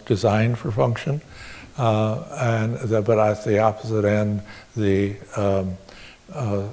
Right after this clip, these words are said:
sculptural expressions, personal, uh, and two-dimensional works, which were, had been emerging in the fifties and sixties, and were really definitely much more aligned with the, the fine arts,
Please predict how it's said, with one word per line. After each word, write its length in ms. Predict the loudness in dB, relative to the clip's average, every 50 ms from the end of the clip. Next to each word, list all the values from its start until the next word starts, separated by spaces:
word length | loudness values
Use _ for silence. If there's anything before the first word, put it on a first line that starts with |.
| -14 -18 -20 -20 -20 -18
sculptural 760 | -10 -2 2 4 4 4 4 4 4 6 6 4 2 0 -6 -16 -20 -20 -20 -20 -20 -20 -20 -20 -18 -8 -6
expressions, 640 | -6 -4 -2 2 4 4 4 4 2 0 0 -2 0
personal, 640 | 2 2 2 2 2 0 0 2 2 0 -2 -4 -6 -6
uh, 80 | -6 -6 -8 -10 -8 -4
and 140 | -4 0 2
two-dimensional 760 | 4 4 4 4 4 2 2 0 0 0 2 2 2 0 -2 -6 -14 -16 -16 -8 -2
works, 380 | 2 4 4 4 2 -2 -4 -2
which 260 | -2 -2 -2 -2 -2
were, 100 | -2 0
had 340 | 0 0 0 0 0 -2 -4
been 140 | -2 -2 0
emerging 460 | 0 2 2 2 2 2 0 -2 0
in 120 | 0 0 -2
the 60 | -2
fifties 420 | -2 -2 -2 -2 -2 -4 -6 -4
and 100 | -6 -6
sixties, 500 | -4 -4 -4 -4 -2 0 0 0 0 -2 -8 -14 -16 -16 -16 -18 -18 -12 -8 -6
and 100 | -2 0
were 100 | 0 2
really 280 | 2 2 2 2 0
definitely 320 | 0 -2 -4 -4 -4 -4 -2
much 280 | -2 -2 -4 -4 -4
more 160 | -4 -2 -2 0
aligned 280 | 0 -2 -2 -2 -2 -2
with 160 | -2 -2 -2
the, 140 | -4 -6 -8 -10 -14 -18 -18 -10 -6
the 100 | -6 -6
fine 300 | -2 0 0 2 2 2
arts, 420 | 2 2 2 0 -2 -4 -8 -14